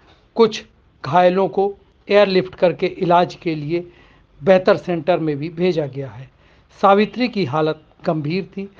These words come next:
उनको ब्रेन हेमरेज था, जो कि हमें जानकारी मिली,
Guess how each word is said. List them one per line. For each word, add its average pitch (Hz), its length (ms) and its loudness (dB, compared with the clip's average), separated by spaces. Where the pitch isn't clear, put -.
उनको 208 420 2
ब्रेन 190 320 4
हेमरेज 160 500 0
था, 131 220 -16
जो 190 180 4
कि 180 160 -4
हमें 156 200 -2
जानकारी 151 540 -4
मिली, 170 280 -6